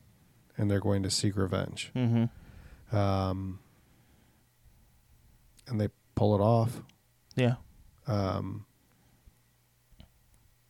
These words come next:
Speaker 2: With a chainsaw.
Speaker 1: With a chainsaw, a real chainsaw.
Speaker 2: Mm-hmm.
Speaker 1: And the way that y-, I know for sure that it was a real chainsaw is there was a moment where he, uh, Krug is holding up a,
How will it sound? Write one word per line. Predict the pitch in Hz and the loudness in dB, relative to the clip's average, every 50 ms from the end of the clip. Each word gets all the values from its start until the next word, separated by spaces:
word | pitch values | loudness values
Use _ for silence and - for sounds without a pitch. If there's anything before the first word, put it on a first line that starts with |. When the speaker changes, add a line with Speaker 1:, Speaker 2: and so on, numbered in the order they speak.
| _ _ _ _ - - | _ _ _ _ -8 -2
Speaker 2:
With | - 120 117 - 117 | 0 0 2 2 0
a | 110 110 - _ _ - | -2 -2 -4 _ _ -6
chainsaw. | - 131 127 123 123 127 - 117 110 113 113 - - - - - - - | -2 0 0 2 2 2 2 2 2 2 0 -4 -8 -18 -20 -12 -4 0
Speaker 1:
With | 113 107 - | 0 2 2
a | 104 | 0
chainsaw, | - - 107 104 101 95 - - 101 95 104 - 110 | 0 0 0 0 0 0 0 2 2 2 2 2 0
a | 107 101 | 0 0
real | 95 98 113 127 135 127 | 2 4 6 6 6 6
chainsaw. | - - 107 101 98 95 - - 92 92 98 107 - - - - - | 4 2 -2 -2 -2 -4 -4 -4 -2 -2 -4 -4 -6 -10 -18 -12 -6
Speaker 2:
Mm-hmm. | 113 120 123 120 117 117 | -2 0 2 2 2 2
Speaker 1:
And | 120 110 | 4 4
the | 110 | 4
way | 107 117 120 | 6 6 6
that | 117 117 117 110 117 113 | 4 2 0 -2 -2 -2
y-, | 101 110 | 0 0
I | 110 | 0
know | 110 107 107 107 113 120 123 | 2 2 4 6 8 8 8
for | 113 98 - 101 | 6 4 0 0
sure | 95 - - - - 127 135 | 0 0 -2 2 4 6 6
that | 135 147 | 6 6
it | 165 | 4
was | 156 139 | 4 2
a | 147 151 | 2 2
real | 151 147 | 2 2
chainsaw | 139 - 147 147 143 131 120 - 135 135 135 131 | 2 2 2 2 2 4 4 6 6 8 8 8
is | 117 | 6
there | 113 113 | 6 6
was | 110 101 | 6 4
a | 107 | 4
moment | 107 110 110 110 113 113 | 4 4 4 4 4 2
where | 113 107 107 101 | 2 2 2 2
he, | 107 110 107 104 104 104 | 2 2 2 2 0 0
uh, | 110 - 101 98 95 95 95 - | -2 -2 -2 -2 -4 -4 -6 -6
Krug | - - 117 110 110 104 110 | -2 0 2 2 4 4 2
is | 104 - - | 0 0 2
holding | 107 104 104 101 104 104 | 0 0 2 2 0 0
up | 101 101 98 - - | 0 -2 -2 0 0
a, | 98 95 92 92 | 0 0 0 -2